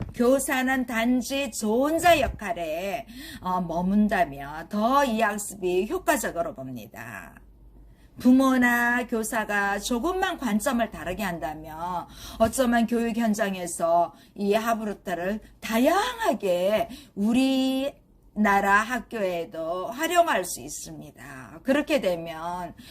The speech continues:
우리 아이들도 보다 넓고 깊은 이해로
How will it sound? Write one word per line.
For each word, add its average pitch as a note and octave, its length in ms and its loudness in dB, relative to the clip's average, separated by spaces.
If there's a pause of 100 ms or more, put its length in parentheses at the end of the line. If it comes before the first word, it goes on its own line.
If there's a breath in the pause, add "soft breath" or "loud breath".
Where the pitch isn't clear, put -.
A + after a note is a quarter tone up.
(160 loud breath)
우리 G#3 240 2
아이들도 F#3 760 0
보다 G3+ 340 0
넓고 F#3+ 1000 0
깊은 D3 880 -4
이해로 F3+ 460 0